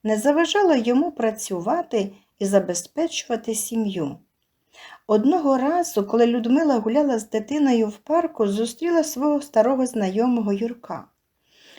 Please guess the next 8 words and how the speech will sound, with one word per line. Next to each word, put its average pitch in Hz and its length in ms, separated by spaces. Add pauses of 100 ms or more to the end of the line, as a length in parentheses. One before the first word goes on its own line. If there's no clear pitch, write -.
Це 349 180
був 294 260
хлопець, 294 500
з 202 80
яким 247 440
вона 262 240
зустрічалася 240 800
раніше. 240 680